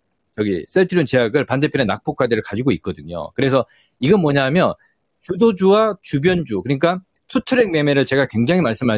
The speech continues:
말씀을 드리는데, 신고가 매매 종목들과 그리고 낙폭과대의 이제 투트랙 매매를 말씀을 많이 드리고 있습니다. 그래서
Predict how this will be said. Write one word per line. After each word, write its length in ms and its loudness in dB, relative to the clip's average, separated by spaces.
말씀을 440 -4
드리는데, 560 0
신고가 480 0
매매 260 0
종목들과 720 -2
그리고 200 -2
낙폭과대의 960 2
이제 140 -4
투트랙 340 -2
매매를 300 2
말씀을 280 -4
많이 220 -2
드리고 240 -2
있습니다. 600 -6
그래서 340 0